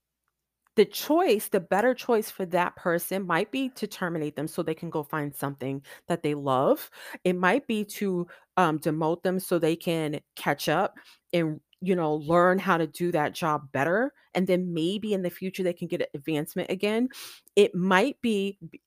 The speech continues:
being reassigned to a whole nother assignment or a department because the department they're in, they're just not happy. The work they're doing, they're not happy.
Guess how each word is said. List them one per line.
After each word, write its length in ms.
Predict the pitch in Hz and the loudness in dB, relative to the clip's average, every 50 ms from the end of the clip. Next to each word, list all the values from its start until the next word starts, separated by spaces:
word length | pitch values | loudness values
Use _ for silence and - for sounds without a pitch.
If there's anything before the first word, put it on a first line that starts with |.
| - 151 | -8 -4
being 240 | 214 208 202 202 202 | 0 2 2 2 0
reassigned 640 | 190 214 220 226 185 220 - - - 233 233 240 233 | 0 -2 -2 0 0 -2 0 0 0 2 2 0 0
to 140 | - 254 226 | 0 0 0
a 40 | 220 | 2
whole 220 | - 226 247 247 | 2 4 4 4
nother 240 | 233 240 240 226 220 | 4 2 0 0 0
assignment 520 | 220 220 - - 240 226 240 247 247 233 - | 0 0 0 0 0 2 2 2 0 0 0
or 220 | - 226 226 233 226 | 0 2 2 2 0
a 80 | 214 | 0
department 640 | 220 233 - - 262 294 330 269 - 185 160 - - | -4 -6 -2 0 2 4 4 4 2 -2 -2 -2 -4
because 540 | 196 190 - - - 240 240 240 254 233 - - - - - _ | -8 -8 -6 -2 0 2 4 4 2 2 -2 -8 -18 -20 -20 _
the 100 | - 190 | -2 0
department 540 | 196 208 208 - - 254 247 240 240 220 226 | 0 0 0 4 6 6 6 6 2 0 0
they're 220 | 220 220 208 - - | 0 0 -2 0 0
in, 200 | - 269 359 392 | 0 2 2 2
they're 140 | 294 226 233 | 2 0 0
just 200 | 208 233 - - | -2 -4 -4 -4
not 140 | 277 277 254 | -4 -4 -4
happy. 640 | - 262 294 381 359 - 208 170 139 120 101 - - - | -4 -6 -6 -6 -6 -4 -4 -4 -4 -6 -8 -8 -4 -4
The 80 | 196 | -2
work 240 | 185 208 240 302 - - | 0 0 0 0 0 -2
they're 120 | 269 254 | -2 -2
doing, 220 | 208 240 233 226 226 | 0 -2 -2 -2 -2
they're 120 | 220 226 | -4 -4
not 200 | 233 247 254 254 | -4 -6 -6 -6
happy. 720 | - 254 277 320 330 - - 302 131 110 - - - - | -6 -6 -6 -6 -8 -8 -8 -8 -6 -8 -8 -14 -20 -20